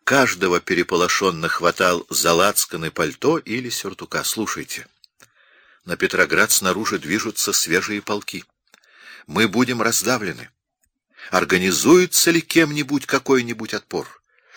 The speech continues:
Что делает штаб обороны? Надо сейчас же открывать заседание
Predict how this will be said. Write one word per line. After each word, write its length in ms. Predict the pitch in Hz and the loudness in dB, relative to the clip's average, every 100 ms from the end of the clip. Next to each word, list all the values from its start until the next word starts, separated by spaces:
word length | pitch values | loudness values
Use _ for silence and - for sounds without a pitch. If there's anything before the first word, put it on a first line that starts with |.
| - | -4
Что 380 | - - 107 160 | 0 2 6 6
делает 460 | 127 185 185 185 | 8 8 8 6
штаб 400 | - - 165 170 | 2 -2 0 0
обороны? 440 | 160 151 135 82 - _ _ _ _ - - | 0 0 0 -4 -8 _ _ _ _ -20 -6
Надо 220 | 90 110 | -4 -2
сейчас 580 | - 117 - 98 139 151 | -2 0 2 4 4 4
же 160 | 147 | 2
открывать 560 | 147 - 147 120 139 135 | 0 0 0 2 2 2
заседание 720 | 147 - 139 110 147 151 151 | 0 0 2 2 4 2 0